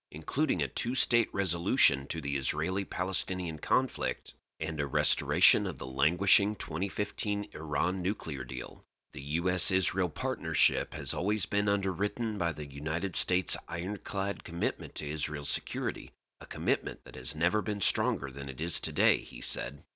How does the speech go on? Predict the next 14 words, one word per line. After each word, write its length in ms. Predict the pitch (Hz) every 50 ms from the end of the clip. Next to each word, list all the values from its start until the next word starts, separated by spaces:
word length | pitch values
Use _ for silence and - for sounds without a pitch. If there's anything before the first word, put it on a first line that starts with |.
| _ _ -
Blinken 380 | 87 87 87 82 - 82 80 78
said 340 | - - - 80 82 76
the 80 | - 76
Biden 460 | 64 80 78 78 82 73 85 82 82
administration 840 | 80 71 82 85 82 80 - - - 82 80 80 - - 85 85 80
would 160 | 71 80 87 95
engage 500 | 98 104 92 - 98 110 110 - - -
with 220 | 92 85 - -
Netanyahu's 760 | 87 87 95 98 - 101 95 95 95 95 95 95 92 90 - -
government 600 | - 98 107 - 101 80 71 64 60 - - -
based 320 | - 80 87 - - -
on 180 | 82 78 80 76
its 140 | 73 - -
policies 800 | - - - 117 131 131 107 - - - 64 64 65 - -